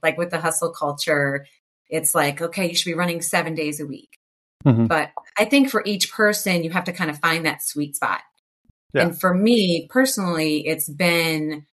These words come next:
Speaker 1: run five days a week. One of those weeks or one of those days, I will do a lot of walking. And then one full day, I take completely off to rest.
Speaker 2: Mm-hmm. Yeah, I was, uh,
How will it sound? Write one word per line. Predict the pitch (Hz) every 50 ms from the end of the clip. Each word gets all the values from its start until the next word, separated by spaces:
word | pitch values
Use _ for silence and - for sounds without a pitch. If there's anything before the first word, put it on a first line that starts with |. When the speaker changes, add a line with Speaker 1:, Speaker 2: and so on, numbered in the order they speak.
| _ _ _ _ - _ _ _ _ -
Speaker 1:
run | 156 175 190 190 196 202 208 214 214 214 214 208
five | - 190 175 180
days | 175 196 196 202 185
a | 196
week. | 175 160 151 143 147 143 - - - _ _ _ _ _ _ _ -
One | 170 190 196
of | 190 175
those | 185 180 180 -
weeks | 165 170 165 160 156 - - - - -
or | 170 170 160
one | 175 202 214
of | 202
those | 208 196 185 180
days, | - 170 165 160 151
I | 151 - 156 156 156
will | 151 160 156 151 147 147 143 143 139 143 -
do | - 170 160
a | 156
lot | 147 143 143
of | 156 156 196
walking. | 202 208 208 208 202 190 185 180 185 180
And | 170 175
then | 170 165 165 160 160 160 - _ _ _ _
one | - 185 185 185
full | 180 - 185 175 170
day, | 170 165 151 147 143 139 135 -
I | - 143 143 135 - _ _ -
take | - 165 143 147
completely | - 160 147 - - 170 165 170 156 - 151 139
off | 123 120 - -
to | - 139
rest. | 113 107 - - - - - - - - _ _ _ _ _ _ _ -
Speaker 2:
Mm-hmm. | - 117 110 113 113 113 107 107 - _ - - _ _ _ _ _ _ _ _ _ _ _ _ _ _ - _ _ _ _ _ _ _ -
Yeah, | 151 151 151
I | 151 160
was, | 156 139 143 160 139 117 - -
uh, | 147 135 131 123 120 -